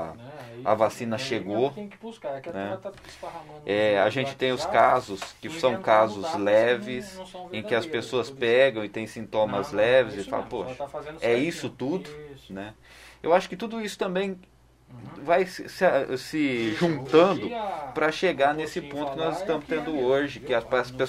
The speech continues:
Speaker 1: postinho
Speaker 2: parece que
Speaker 1: falar
Speaker 2: você
Speaker 1: é o que
Speaker 2: fala, fala, fala, fala, passa a
Speaker 1: Eu vou
Speaker 2: informação
Speaker 1: falar isso,
Speaker 2: e as
Speaker 1: Sara.
Speaker 2: pessoas não
Speaker 1: Isso.
Speaker 2: conseguem mais absorver,
Speaker 1: Isso.
Speaker 2: né? Não sei se é, se é essa, essa visão que o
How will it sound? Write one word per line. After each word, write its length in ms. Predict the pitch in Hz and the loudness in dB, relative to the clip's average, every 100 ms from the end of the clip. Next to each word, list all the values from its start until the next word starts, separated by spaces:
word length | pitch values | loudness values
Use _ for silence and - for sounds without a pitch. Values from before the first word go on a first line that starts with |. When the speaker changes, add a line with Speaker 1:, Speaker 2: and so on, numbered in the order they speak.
| 151 | -2
Speaker 1:
postinho 80 | - | 2
Speaker 2:
parece 240 | 131 135 135 | 6 6 4
que 60 | |
Speaker 1:
falar 100 | 139 | -4
Speaker 2:
você 100 | 135 131 | -2 -2
Speaker 1:
é 20 | |
o 20 | |
que 60 | - | 2
Speaker 2:
fala, 320 | 123 143 147 | 6 6 4
fala, 360 | - 131 135 | 4 6 6
fala, 340 | 131 123 135 143 | 4 2 2 2
fala, 320 | - 135 139 | 4 4 4
passa 320 | 135 143 147 | 4 2 2
a 20 | |
Speaker 1:
Eu 40 | 151 | -4
vou 120 | 165 | 0
Speaker 2:
informação 460 | 143 131 147 139 147 | 0 0 -2 -2 -2
Speaker 1:
falar 180 | 175 165 | -4 -10
isso, 100 | 151 - | -12 -12
Speaker 2:
e 80 | 147 | -8
as 60 | 147 | -6
Speaker 1:
Sara. 40 | |
Speaker 2:
pessoas 340 | 156 147 156 151 | -6 -4 -4 -6
não 120 | 143 | -8
Speaker 1:
Isso. 80 | - | -6
Speaker 2:
conseguem 420 | 151 143 147 139 | -6 0 -2 0
mais 160 | 143 | -2
absorver, 560 | 143 135 151 143 101 101 | -2 -4 -2 -2 -2 -4
Speaker 1:
Isso. 160 | 95 - - - - | -4 -10 -20 -20 -16
Speaker 2:
né? 280 | 98 101 113 _ - - | -10 -10 -12 _ -20 -20
Não 160 | - 143 | -12 -8
sei 220 | - 165 | 0 2
se 180 | 160 - | 2 0
é, 280 | 147 107 90 - - | 2 2 -2 -10 -12
se 140 | - | 4
é 180 | 131 123 | 4 6
essa, 200 | 131 135 | 2 -2
essa 340 | 131 135 135 139 | 6 6 6 0
visão 340 | 127 113 117 | -6 -4 -4
que 120 | 117 | -6
o 80 | 123 | -14